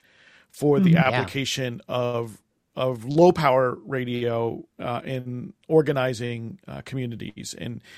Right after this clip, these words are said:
Speaker 1: and
Speaker 2: Mm-hmm.
Speaker 1: as a true community radio, uh, application.
Speaker 2: Mm-hmm.
Speaker 1: There was no community radio station in Springfield, Illinois.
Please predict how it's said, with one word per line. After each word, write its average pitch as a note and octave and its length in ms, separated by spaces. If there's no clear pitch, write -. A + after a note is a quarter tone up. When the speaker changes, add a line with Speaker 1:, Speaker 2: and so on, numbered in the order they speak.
Speaker 1:
and F#3+ 120
Speaker 2:
Mm-hmm. F3+ 240
Speaker 1:
as D3 100
a A#2+ 60
true C3+ 200
community A#2+ 640
radio, A#2 720
uh, - 580
application. D#3 680
Speaker 2:
Mm-hmm. F#3+ 160
Speaker 1:
There F3+ 80
was E3+ 200
no E3 80
community D3+ 320
radio C3+ 240
station C3 320
in B2+ 80
Springfield, A#2 440
Illinois. F#3+ 540